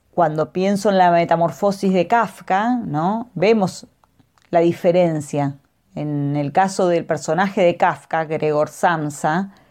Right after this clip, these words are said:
Gregor Samsa sufre la transformación. Eh, no comprende por qué se transforma ni en qué. Es repentina, la novela empieza, no estoy haciendo ningún spoiler si alguien no la leyó,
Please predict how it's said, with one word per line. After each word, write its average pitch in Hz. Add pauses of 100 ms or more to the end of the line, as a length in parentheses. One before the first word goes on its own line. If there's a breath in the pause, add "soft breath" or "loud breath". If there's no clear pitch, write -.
(340 soft breath)
Gregor 160
Samsa 170 (320 soft breath)
sufre 165 (100)
la 151
transformación. 143 (600 soft breath)
Eh, 147
no 175
comprende 190 (320)
por 160
qué 175
se 170
transforma 170
ni 160
en 151
qué. 147 (180)
Es 175
repentina, 190
la 147
novela 170
empieza, 196
no 151
estoy 170
haciendo 160
ningún 160
spoiler 160
si 147
alguien 151
no 160
la 160
leyó, 151